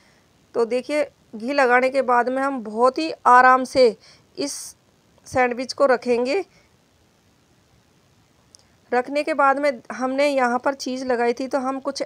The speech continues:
ऐसा बर्तन लेंगे और इसको अच्छे से कवर कर देंगे जिससे कि इसकी जो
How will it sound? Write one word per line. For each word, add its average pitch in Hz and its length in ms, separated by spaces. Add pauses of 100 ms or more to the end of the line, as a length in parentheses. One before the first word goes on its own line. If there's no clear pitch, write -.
ऐसा 247 300
बर्तन 233 340
लेंगे 240 300
और 269 140
इसको 262 240
अच्छे - 400
से 262 160
कवर 233 300
कर 226 200
देंगे 240 320 (360)
जिससे 247 380
कि 294 160
इसकी - 360 (180)
जो 254 180